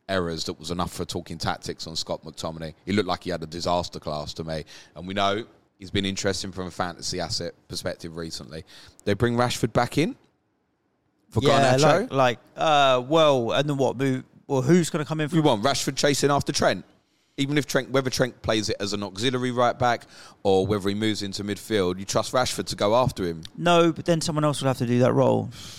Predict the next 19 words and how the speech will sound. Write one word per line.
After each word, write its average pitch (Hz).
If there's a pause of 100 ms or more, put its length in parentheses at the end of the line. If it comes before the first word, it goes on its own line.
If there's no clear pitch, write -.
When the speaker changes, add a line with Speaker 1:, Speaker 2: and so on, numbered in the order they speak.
(120)
Speaker 2:
Rashford 190
isn't 165
gonna 143
track 120
him. 107 (2750)
We're 196
not 240
buying 143
the 127
United 117
players 117
anyway. 113 (260)
Bournemouth, 175
though, 120 (360)
like, 143
the 147
next 180
three, 135
Luton, 156